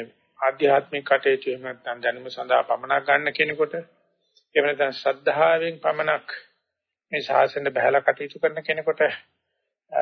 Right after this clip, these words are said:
එක්ක සංසන්දනය කළ බලන්න යෝගාවචරයට, අ, යෝගාවචරයේ තත්ත්වය තමයි අපි තේරුම් අරගන්න තියෙන්නේ. ඒක නිසා අපි භාවනා ලෝකේ වෙන්න පුළුවන්,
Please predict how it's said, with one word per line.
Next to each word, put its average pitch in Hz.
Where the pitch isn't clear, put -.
එක්ක 139
සංසන්දනය 139
කළ 135
බලන්න 127
යෝගාවචරයට, 127
අ, 127
යෝගාවචරයේ 139
තත්ත්වය 147
තමයි 127
අපි 120
තේරුම් 131
අරගන්න 113
තියෙන්නේ. 135
ඒක 135
නිසා 139
අපි 117
භාවනා 117
ලෝකේ 107
වෙන්න 98
පුළුවන්, 131